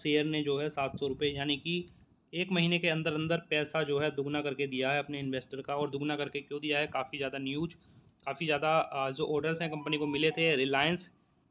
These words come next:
ग्रुप ने जो है, अ, यहाँ पे एक contract किया था company के साथ में। उसके अलावा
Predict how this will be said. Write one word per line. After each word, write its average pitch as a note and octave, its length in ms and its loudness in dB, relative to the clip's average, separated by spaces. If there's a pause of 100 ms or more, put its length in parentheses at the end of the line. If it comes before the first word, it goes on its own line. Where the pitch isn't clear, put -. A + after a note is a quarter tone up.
(100)
ग्रुप E3 260 -6
ने F3+ 100 2
जो D#3+ 120 2
है, E3 240 4
अ, - 60 -6 (500)
यहाँ C#3+ 240 -2
पे D3+ 140 -2
एक D3 640 0 (340)
contract D#3 400 0
किया D#3+ 200 4
था E3 120 0
company D#3+ 320 -2
के D#3+ 80 2
साथ D3+ 260 4
में। E3 100 -2
उसके D3+ 260 -2
अलावा D3+ 360 4